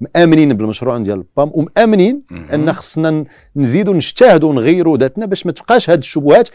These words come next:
Speaker 1: على الحزب.
Speaker 2: مهم. طيب، باش ما تبقاش الشبهات، واش نفهم بانه المؤتمر غادي يكون فرصه للنقد الذاتي؟
Speaker 1: بالطبع.
Speaker 2: للمراجعه؟
Speaker 1: نعم. نعم، نقد ذاتي عادي.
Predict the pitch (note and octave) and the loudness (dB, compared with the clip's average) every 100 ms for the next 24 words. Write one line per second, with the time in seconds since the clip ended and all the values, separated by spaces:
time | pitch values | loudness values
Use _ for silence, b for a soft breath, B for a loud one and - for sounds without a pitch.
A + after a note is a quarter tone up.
0 | B - D#3+ C3+ B2 F2+ - _ _ _ | B 0 2 2 0 -2 -6 _ _ _
1 | _ _ _ _ - G#2 F#2+ b b - | _ _ _ _ -16 -14 -14 b b -2
2 | D3+ - - - D3+ - G#2 - E2+ C2+ | -2 -2 -12 -12 -12 -6 -8 -6 -10 -12
3 | B1+ C#2 - - - - D#3 D#3+ G3 F#3 | -14 -16 -20 -20 -18 -14 -10 -4 -2 -2
4 | - D3+ C#3+ B2+ B2+ - E2+ D2 C2+ _ | -6 -6 -8 -8 -10 -10 -12 -12 -18 _
5 | _ _ _ _ _ _ _ _ _ D#2+ | _ _ _ _ _ _ _ _ _ -18
6 | E2 F#2+ G#2 F#2 G#2+ F#2+ G2 G2+ G2+ G#2 | -16 -16 -18 -18 -18 -18 -18 -18 -20 -20
7 | F2 E2+ D2 B2 C3 - - - _ - | -20 -20 -14 -10 -10 -12 -20 -20 _ -10
8 | - - - - - _ _ - F#2 F#2 | -4 0 0 -2 -20 _ _ -16 -12 -8
9 | G2 G#2+ A2+ B2+ G#2+ F2 F3+ F#2 _ _ | -6 -6 -8 -10 -6 -6 -6 -10 _ _
10 | - G3+ B3 - A2+ D#3+ G3+ C4+ A3 A#3 | -16 -12 -12 -14 -8 -8 -6 -6 -6 -8